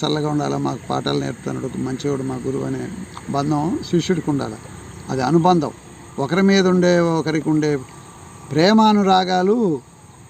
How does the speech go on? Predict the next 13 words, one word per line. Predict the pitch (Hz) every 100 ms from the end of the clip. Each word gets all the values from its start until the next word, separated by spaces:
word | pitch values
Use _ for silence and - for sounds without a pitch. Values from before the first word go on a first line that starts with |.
| - -
ఆశలు, | 143 160 202 196 202 226 196
అనుబంధాలు | 180 185 196 165 147
అవి. | 117 110 - - - - - - - - - - 151
అలా | 175 185
కాకుండా | 190 180 180 170 220 240 - - - - - - 147
ఒకడి | 170 202 226
మీద | 226 226
ఒకడికి | 208 190 165
ఉండే | 185 185 170 185 247 - - - - - -
గుణాన్ని, | 160 214 220 202 135 - -
వాని | 151 147
మనసులో | 147 180 - 208
ఆలోచనని | 165 170 214 220 190 185 156